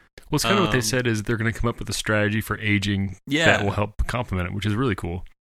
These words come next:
Speaker 2: Yeah, I think that's pretty cool. And so, yeah, I think that'd be awesome. Like, if I were a brewer and I had all this wasted beer and I just wanted to, like, y-, like, do a special edition whiskey based on the
Speaker 1: Mm-hmm.
Speaker 2: bad beer, that would be so cool.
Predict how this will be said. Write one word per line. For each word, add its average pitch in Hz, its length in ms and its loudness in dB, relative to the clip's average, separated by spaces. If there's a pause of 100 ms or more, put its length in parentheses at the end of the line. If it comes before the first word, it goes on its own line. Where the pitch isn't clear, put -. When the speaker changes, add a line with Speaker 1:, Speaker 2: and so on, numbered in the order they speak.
(560)
Speaker 2:
Yeah, 160 360 2
I 113 60 4
think 139 160 -2
that's 139 160 -4
pretty 131 220 -6
cool. 113 280 -2
And 117 180 -8
so, 117 400 0
yeah, 151 280 0
I 101 80 -8
think - 260 -10 (460)
that'd 131 260 -4
be 127 120 -6
awesome. 104 400 -4
Like, 104 120 -4
if 113 120 -4
I 120 100 4
were 156 140 4
a 110 60 2
brewer 107 640 0 (420)
and 110 140 -4
I 110 100 2
had 113 200 2
all 110 120 4
this 107 320 -2
wasted 110 500 -2
beer 113 340 2
and 98 100 -2
I 104 100 -4
just 104 220 -8
wanted 107 240 -4
to, 107 100 -2
like, 104 320 -6 (480)
y-, - 100 -16 (120)
like, 107 280 -8
do 123 140 0
a 110 60 0
special - 460 2
edition 110 480 0
whiskey 92 520 0 (100)
based 110 340 0
on 104 180 0
the 110 80 0
Speaker 1:
Mm-hmm. 98 160 0
Speaker 2:
bad 101 200 2
beer, 113 260 4
that - 100 -2
would 117 80 -4
be 208 80 -6
so - 460 -2
cool. - 380 -16